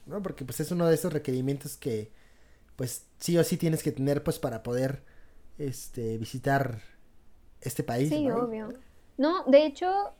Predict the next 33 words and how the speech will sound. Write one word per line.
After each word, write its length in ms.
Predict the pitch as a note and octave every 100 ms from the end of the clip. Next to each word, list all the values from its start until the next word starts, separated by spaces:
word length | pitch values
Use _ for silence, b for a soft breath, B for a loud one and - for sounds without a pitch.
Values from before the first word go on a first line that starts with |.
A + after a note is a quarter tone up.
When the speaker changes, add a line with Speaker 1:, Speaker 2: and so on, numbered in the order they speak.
| - - - - -
Speaker 2:
cuando 300 | - B3+ A#3+
entramos, 680 | A3+ A#3+ C4+ F#4 F#4+ E4+ D#4+ -
ya 180 | B3 D#4
no 80 | G4
me 80 |
acuerdo 320 | G#4+ G#4 G4 F#4
bien 240 | E4+ E4
de 60 | D#4+
la 100 | C4
primera 400 | A#3+ A3 A3+ C4+
vez 480 | C4 B3+ - - - _ _
que 160 | C4 B3+
fui, 560 | - B3 B3 A#3+ B3 - - - - - _ -
pero 220 | B3+ A#3+
sí 160 | - B3+
me 80 |
acuerdo 300 | C#4+ D4 D4
que 100 | D4+
nos 140 | D4+ C4+
metieron 380 | B3 A3 A#3 D4
como 200 | C4+ A3
un 100 | A3
cuartito 680 | D#4 C#4+ - F4+ - C#4+ - - - - _ - -
a 100 | C4
mucha, 380 | A#3+ A3+ B3+ C#4+
mucha 240 | - A#3 D4
Speaker 1:
<laughs> 20 |
Speaker 2:
gente 380 | D4+ D4 C#4+ B3+
donde 280 | A#3 A3 G#3
te 100 | G3+
decían, 480 | G3 A3+ G#3 G3+
bueno, 320 | G#3+ B3 A3 F3+
este, 760 | G3 G#3 - - G3+ F#3+ G3+